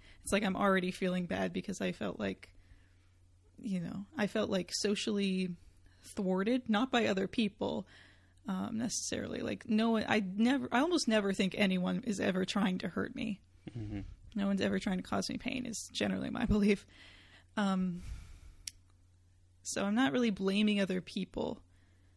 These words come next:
Speaker 1: I wish other people would put certain things forward just to make it easier for me, 'cause that's just convenient, but, like, I'm not gonna blame them if they don't,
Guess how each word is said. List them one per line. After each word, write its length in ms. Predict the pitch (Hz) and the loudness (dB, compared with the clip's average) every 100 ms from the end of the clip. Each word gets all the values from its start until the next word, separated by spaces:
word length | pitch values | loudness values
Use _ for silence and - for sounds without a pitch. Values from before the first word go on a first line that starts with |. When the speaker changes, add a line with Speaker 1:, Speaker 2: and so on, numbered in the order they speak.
| - - - - - - - - | -20 -20 -20 -20 -20 -20 -2 2
Speaker 1:
I 80 | |
wish 240 | 196 202 202 | 4 4 2
other 180 | 185 185 | 0 0
people 300 | 208 202 190 | -2 0 -2
would 160 | 180 | -2
put 200 | - - - | 0 -2 -2
certain 560 | - 202 202 180 180 - - - - _ - _ - - | -2 0 0 0 -2 -6 -16 -20 -20 _ -20 _ -20 -8
things 260 | 269 339 - | -4 -4 -4
forward 340 | 359 370 381 | -2 2 0
just 200 | 302 202 | 0 -4
to 60 | 208 | -2
make 160 | 190 185 | -2 -2
it 60 | |
easier 380 | - 190 208 240 | -2 -2 0 0
for 200 | 240 277 | 0 0
me, 200 | 294 320 | 2 0
'cause 220 | 320 214 - | -2 -6 -6
that's 180 | 180 | -6
just 200 | - - - | -6 -8 -4
convenient, 560 | 185 180 185 214 269 - | -4 -2 0 0 0 -2
but, 240 | 196 - | -6 -4
like, 140 | 196 226 | -4 -2
I'm 80 | |
not 140 | 226 202 | -2 -2
gonna 160 | 190 | -2
blame 240 | 170 196 190 | -2 -2 -2
them 140 | 190 | -2
if 80 | - | -6
they 140 | 214 | -10
don't, 440 | - 226 226 - | -4 -2 -2 -4